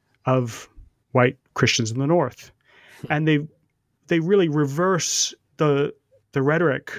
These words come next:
Speaker 1: of colonialism, of, of imperialism. Uh, they're saying that people of color, that African Americans, Native Americans are real Christians. And you can tell they're real Christians because of their actions, uh, even their actions towards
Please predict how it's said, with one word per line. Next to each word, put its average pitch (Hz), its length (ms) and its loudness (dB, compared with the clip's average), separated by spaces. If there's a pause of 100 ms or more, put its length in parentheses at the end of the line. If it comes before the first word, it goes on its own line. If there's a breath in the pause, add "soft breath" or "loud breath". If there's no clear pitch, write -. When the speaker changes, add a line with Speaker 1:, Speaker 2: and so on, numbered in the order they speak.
(180)
Speaker 1:
of 135 380 0
colonialism, 143 680 -2 (260)
of, 123 320 2
of 123 100 -6
imperialism. 135 720 -2 (640 soft breath)
Uh, 135 240 0 (180)
they're 175 180 2
saying 151 640 0 (160)
that 139 300 2 (640)
people 156 220 2
of 147 80 -4
color, 170 420 0
that 135 220 -2
African 156 260 0
Americans, 147 520 0
Native 143 200 2
Americans 139 480 0
are 135 420 0 (540)
real 139 160 4
Christians. - 600 -2
And 135 120 0
you 139 80 2
can 143 140 -2
tell 175 420 0
they're 143 180 0
real 131 160 0
Christians 127 540 -2
because 131 320 -2
of 117 100 -4
their 131 180 -2
actions, 135 760 -2 (680 soft breath)
uh, 117 280 0
even 165 320 0
their 151 160 0
actions 143 460 -2
towards 139 640 0